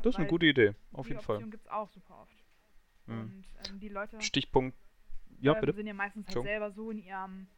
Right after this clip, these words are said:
Speaker 2: Arbeitsrush, weil sie halt ihre Sachen einfach erledigen müssen, dass sie halt nicht böswillig, aber manchmal einfach nicht als erstes auf euch kommen. Äh, und wenn man das dann
Speaker 1: Mhm.
Speaker 2: vorher direkter abspricht, ist es ein bisschen sinnvoller.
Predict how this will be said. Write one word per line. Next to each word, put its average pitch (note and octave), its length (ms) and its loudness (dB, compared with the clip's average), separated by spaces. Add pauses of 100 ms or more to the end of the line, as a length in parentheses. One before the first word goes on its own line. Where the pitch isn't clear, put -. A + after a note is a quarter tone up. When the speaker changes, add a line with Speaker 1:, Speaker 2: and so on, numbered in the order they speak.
(140)
Speaker 2:
Arbeitsrush, G3+ 720 0
weil G3+ 140 -8
sie G3+ 100 -8
halt G3 140 -8
ihre G3 160 -16
Sachen G3 220 -12
einfach F#3 180 -18
erledigen G3+ 320 -10
müssen, G3 320 -14 (360)
dass G3+ 160 -8
sie G#3 120 -8
halt G3+ 220 -4 (140)
nicht A#3 260 -4
böswillig, C4+ 520 -4
aber A3 140 0
manchmal G#3+ 320 -6
einfach G#3 240 -14
nicht A#3+ 340 -2
als A3 200 2
erstes G#3+ 260 -6
auf G#3+ 140 -14
euch G#3+ 260 -8
kommen. F3 320 -20 (420)
Äh, G#3 100 -10
und G3+ 100 -10
wenn G#3 100 -6
man A3 80 -6
das G3+ 100 -16
dann A#3+ 180 -2
Speaker 1:
Mhm. - 20 -2
Speaker 2:
vorher A#3+ 500 -2
direkter G#3+ 380 -12
abspricht, - 440 -16
ist G#3+ 140 -20
es - 120 -20
ein G3+ 80 -14
bisschen G3+ 260 -18
sinnvoller. F#3+ 480 -20